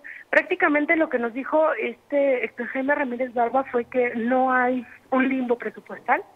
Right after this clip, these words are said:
que ahí está, pero va a ser a partir del dos mil dieciocho. Y durante este mes, pues, los cinco ciudadanos que forman el comité no van a percibir ningún sueldo, porque va, está en el,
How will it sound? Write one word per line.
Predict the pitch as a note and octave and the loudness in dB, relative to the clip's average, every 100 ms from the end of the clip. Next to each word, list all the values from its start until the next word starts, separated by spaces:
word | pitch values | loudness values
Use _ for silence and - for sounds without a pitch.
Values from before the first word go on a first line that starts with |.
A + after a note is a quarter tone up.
| - - - _ | -20 -20 -20 _
que | A#3 | 0
ahí | A3+ | 2
está, | C4+ C4+ E4 E4+ | 0 2 0 2
pero | C4+ A#3 | 2 2
va | |
a | A#3+ | 0
ser | C4 | 0
a | B3 | -2
partir | A3 - A3 | -2 -8 -6
del | A#3 F#3+ | -4 -4
dos | G#2 | -6
mil | G2 F#2 | -10 -10
dieciocho. | F#2+ - - - - - - - - | -10 -8 -6 -4 -6 -10 -12 -12 -2
Y | B3 | 0
durante | B3 B3+ B3+ D4+ E4 | 4 2 2 0 0
este | F4+ E4+ | 0 0
mes, | D#4+ G4 G#4+ - - - | 2 0 -4 -16 -18 0
pues, | C4 C#4+ B3+ | 0 0 -2
los | B3+ | -4
cinco | C4+ D4+ D#4 | -2 -6 -6
ciudadanos | C#4 A#3+ B3 C4 | -2 0 0 -2
que | - | -10
forman | A#3+ B3+ B3 A#3 | -10 -8 -6 -8
el | G#3+ | -4
comité | A#3 A3+ A3 C#4 C#4 | -4 -4 -2 -2 -2
no | B3+ C#4 C#4+ | 0 2 2
van | C#4 B3 | 2 2
a | A3+ G3+ - | 0 0 -4
percibir | A3 - A3+ A3 G#3+ G#3 | -10 -8 -6 -2 -2 -2
ningún | A3 G#3 G#3 | -6 -4 -4
sueldo, | A#3 A3+ A3+ F4+ - - - - | -2 0 0 -2 -6 -20 -20 -4
porque | A3 - G#3 | -4 -2 -2
va, | F#3+ | -2
está | G#3+ - - A3+ | -2 -4 0 0
en | A3+ | 0
el, | G#3 | -6